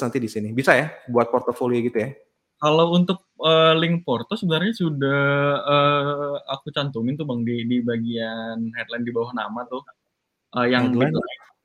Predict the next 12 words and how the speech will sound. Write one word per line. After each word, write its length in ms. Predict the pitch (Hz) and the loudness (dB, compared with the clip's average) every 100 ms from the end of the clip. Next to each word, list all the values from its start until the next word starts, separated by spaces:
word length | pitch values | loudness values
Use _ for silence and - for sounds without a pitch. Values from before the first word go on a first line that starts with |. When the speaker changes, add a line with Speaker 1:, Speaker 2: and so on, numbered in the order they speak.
| _ | _
Speaker 1:
Oh, 160 | - 147 | 4 6
di 120 | 135 123 | 6 2
sini 240 | 135 135 | 0 2
ya, 160 | 113 110 | 2 2
ada 140 | 117 | 2
ya? 140 | 104 117 - _ _ _ - | 0 -2 -14 _ _ _ -6
Speaker 2:
Di 120 | 127 | -2
ujung. 320 | 123 123 117 117 | 0 -2 -4 -8
Itu 160 | - 190 | -2 0
gimana, 320 | 190 123 104 | 2 0 -2
Bang? 60 | - _ _ _ _ _ _ _ _ _ _ _ _ - | -8 _ _ _ _ _ _ _ _ _ _ _ _ -4
Speaker 1:
Em, 400 | 123 120 117 117 | -2 0 0 -2